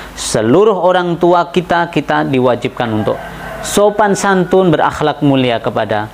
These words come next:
mereka berdua. Yang ketiga, bentuk dari birrul walidain adalah mendoakan.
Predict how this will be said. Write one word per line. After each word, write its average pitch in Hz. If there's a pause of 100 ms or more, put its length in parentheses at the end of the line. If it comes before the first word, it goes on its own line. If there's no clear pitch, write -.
mereka 120
berdua. 98 (1800)
Yang 147
ketiga, 117 (640)
bentuk 170
dari 151 (560)
birrul 180
walidain 131
adalah 120 (180)
mendoakan. 101